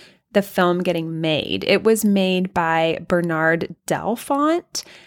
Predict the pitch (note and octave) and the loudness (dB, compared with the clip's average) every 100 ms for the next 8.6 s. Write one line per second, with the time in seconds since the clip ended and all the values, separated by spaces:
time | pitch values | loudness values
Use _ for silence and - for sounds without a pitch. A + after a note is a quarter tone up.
0 | _ - G3+ - G3+ G3 G3 D#3 D#3+ - | _ 0 0 2 2 2 2 0 -2 -6
1 | - F3+ C#3+ E2+ - - - - - _ | -2 0 2 -2 -8 -10 -12 -14 -20 _
2 | G3+ G3+ G3 F#3 A3 B3 B3 - G#3 G3+ | 0 2 2 2 4 4 2 0 4 4
3 | G3 G3 G3 - G3+ F3+ F3+ F3+ - F3 | 2 -4 -4 -2 0 0 -2 -4 -8 -8
4 | E3 E3 E3 E3+ D4 - E3+ D#3 D#3 - | -8 -8 -10 -14 -16 -12 -6 -4 -4 -8
5 | - - - - F#3+ D#3+ - - C4+ D#4+ | -12 -14 -16 -14 -12 -12 -18 0 2 4
6 | A3 - - B3+ C4 _ _ _ _ _ | 2 0 -2 -4 -6 _ _ _ _ _
7 | F3+ G3 B3+ B3+ F#3 D#3+ - G#3 - _ | -2 2 2 4 2 2 -4 -8 -12 _
8 | _ - - D4 C#4+ D4 | _ -6 2 4 4 2